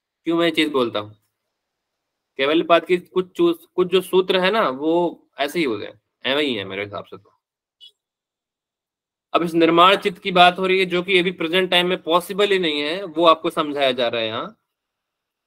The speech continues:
मतलब जो साधक होता है, वो अपनी इच्छा से ही दूसरे शरीर उत्पन्न कर सकता है। आप कर सकते हो क्या?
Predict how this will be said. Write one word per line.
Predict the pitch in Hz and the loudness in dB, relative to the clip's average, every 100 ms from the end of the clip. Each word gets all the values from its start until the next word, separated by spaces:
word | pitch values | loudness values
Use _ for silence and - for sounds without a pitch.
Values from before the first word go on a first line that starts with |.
| _ _ _ _ _ _ _ _ - | _ _ _ _ _ _ _ _ -6
मतलब | 147 185 208 | -2 0 0
जो | 220 | -2
साधक | - 156 185 202 | 2 2 2 0
होता | 180 175 | -4 -2
है, | 208 | 0
वो | 208 | 0
अपनी | 196 208 | -2 -2
इच्छा | - - 202 | -2 -4 -2
से | 214 | -2
ही | 226 165 _ _ | -4 -6 _ _
दूसरे | 139 180 180 202 | -2 0 2 2
शरीर | 190 185 190 | 2 0 0
उत्पन्न | 180 - 180 170 | 0 0 0 2
कर | 160 | 0
सकता | 151 143 - | -2 -6 0
है। | 240 | 0
आप | - | 2
कर | 208 | -2
सकते | 202 202 - | -2 -6 -2
हो | 196 180 | 0 0
क्या? | 180 170 | -2 -4